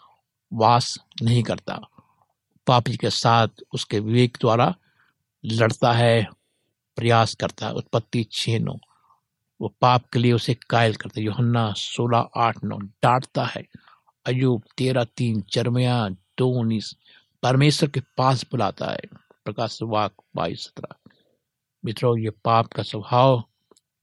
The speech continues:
हमारे अंदर है, इसे केवल परमेश्वर ही खत्म कर सकता है।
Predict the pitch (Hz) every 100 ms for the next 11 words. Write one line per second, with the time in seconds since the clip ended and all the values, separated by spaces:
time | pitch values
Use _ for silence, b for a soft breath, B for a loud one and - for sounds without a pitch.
0 | _ _ _ _ - 107 107 110 107 107
1 | 113 104 127 117 - _ _ _ _ _
2 | _ _ _ _ _ _ _ - 113 139
3 | 123 143 135 135 - 123 123 135 - 120
4 | 117 - 110 117 110 - - _ - -